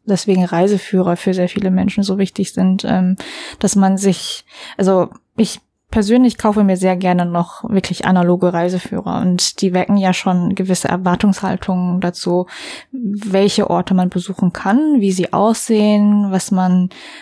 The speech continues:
dort machen kann, ob das jetzt Essen ist oder ob das jetzt bestimmte kulturelle Aktivitäten sind,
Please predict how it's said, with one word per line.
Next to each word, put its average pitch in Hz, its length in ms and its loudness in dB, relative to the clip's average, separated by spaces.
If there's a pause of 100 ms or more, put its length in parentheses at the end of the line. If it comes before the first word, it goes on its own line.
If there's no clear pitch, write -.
(160)
dort 185 180 0
machen 214 280 2
kann, 196 360 2
ob 185 120 -4
das - 180 -4
jetzt 180 160 -4
Essen 196 340 2
ist 190 260 0
oder 185 240 0
ob 160 120 -4
das - 180 -2
jetzt - 320 -4
bestimmte 185 340 0
kulturelle 185 520 -2
Aktivitäten 202 720 0
sind, 196 260 2